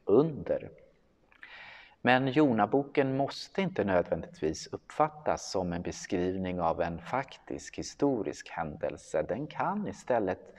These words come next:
kunna vara menad att läsas som en hypotes i novellform. Jonabokens författare lyfter fram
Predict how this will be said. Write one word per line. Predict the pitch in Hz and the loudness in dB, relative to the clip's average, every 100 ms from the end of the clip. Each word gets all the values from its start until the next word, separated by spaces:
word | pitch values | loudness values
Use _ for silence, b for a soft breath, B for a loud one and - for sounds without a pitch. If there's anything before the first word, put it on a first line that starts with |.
| B B B - | B B B -2
kunna | 185 135 101 | 2 2 4
vara | 104 110 | 4 2
menad | 135 170 82 101 170 135 - b b b b _ _ _ _ _ | 0 -4 -4 -2 -2 -4 -10 b b b b _ _ _ _ _
att | - - - - | -12 -12 -14 -10
läsas | - 151 113 101 - | 2 2 4 0 0
som | 127 110 | -2 -2
en | 95 - | -6 -10
hypotes | - - - 131 - - 117 170 - - - - | -4 -2 -2 -4 -6 -4 -4 -4 -6 -16 -14 -2
i | 101 82 87 - - - _ | -2 -2 -6 -12 -18 -20 _
novellform. | 98 95 117 117 - - 135 - - - - _ _ _ _ _ _ _ b b b | 0 2 2 -2 -6 0 2 2 -4 -12 -20 _ _ _ _ _ _ _ b b b
Jonabokens | - 143 151 120 117 147 160 - 160 147 143 | 2 4 4 4 4 4 2 0 0 0 0
författare | - 113 - 175 - - 92 82 90 104 B B B | -2 0 -2 -2 -6 -4 0 0 -2 -6 B B B
lyfter | 113 120 - 135 | 0 0 2 0
fram | - 170 170 180 175 170 175 | 2 4 6 4 2 -2 -6